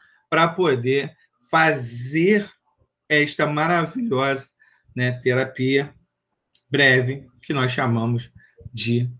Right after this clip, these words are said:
constelação familiar. Ele notou que os Zulus apresentavam um sistema social rígido, baseado na hierarquia-, na hierarquização, tá?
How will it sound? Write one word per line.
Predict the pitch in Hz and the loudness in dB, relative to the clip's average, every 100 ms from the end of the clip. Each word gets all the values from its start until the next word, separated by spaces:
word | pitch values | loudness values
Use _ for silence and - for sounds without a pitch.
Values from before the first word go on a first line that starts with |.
| _ _ _ | _ _ _
constelação | 123 120 120 117 120 113 | -4 -2 -2 -2 -4 -8
familiar. | 120 120 120 156 107 98 - _ - - - - - | -4 -2 0 2 0 -4 -16 _ -20 -20 -20 -14 2
Ele | 156 | 4
notou | 190 226 202 - 240 | 6 8 6 6 4
que | 240 | 4
os | 208 | 2
Zulus | 165 135 135 160 123 - _ - | 2 2 4 2 2 -6 _ -2
apresentavam | 151 170 175 180 165 165 190 | 0 2 2 2 2 2 2
um | 180 | 2
sistema | 180 - - 180 185 | 0 -4 -2 0 2
social | 190 190 - 190 190 | 2 0 2 2 4
rígido, | 170 175 170 180 160 165 - _ _ - _ | 6 6 4 0 -4 -8 -12 _ _ -20 _
baseado | 143 151 147 151 151 147 | 2 4 4 4 4 4
na | 156 156 | 2 2
hierarquia-, | 151 123 147 147 147 | 0 2 2 4 2
na | 147 143 139 - _ - | 0 -2 -4 -8 _ 2
hierarquização, | 214 185 165 - 160 160 170 - 180 196 208 _ _ _ _ _ | 6 6 4 0 -2 0 0 2 2 0 -6 _ _ _ _ _
tá? | - 120 | -4 -4